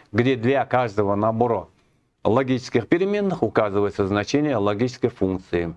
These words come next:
В левой части таблицы указывается, э, набор, либо это полная, полная вероятный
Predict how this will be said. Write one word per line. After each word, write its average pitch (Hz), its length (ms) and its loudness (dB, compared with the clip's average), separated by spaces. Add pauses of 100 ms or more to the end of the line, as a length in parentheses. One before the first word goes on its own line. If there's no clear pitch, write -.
(560)
В - 80 2
левой 165 340 0
части 123 460 -2
таблицы 117 580 0
указывается, 104 1080 0 (480)
э, 92 340 -2
набор, 120 880 0 (420)
либо 131 560 0
это 123 220 0
полная, 123 760 0 (280)
полная 120 800 0
вероятный 113 920 -2